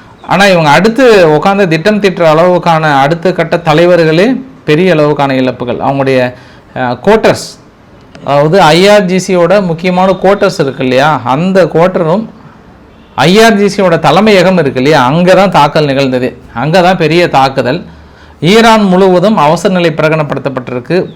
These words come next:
போருக்கான அறைகூவல் கொடுக்கப்பட்டிருக்கிறது. ஐந்து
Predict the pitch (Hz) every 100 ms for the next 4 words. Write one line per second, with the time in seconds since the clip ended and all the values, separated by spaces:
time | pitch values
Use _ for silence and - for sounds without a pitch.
0 | - 170 185 185 175 156 147 135 143 170
1 | 165 160 160 151 143 139 147 113 139 117
2 | 123 127 175 - - - 123 156 208 226
3 | 226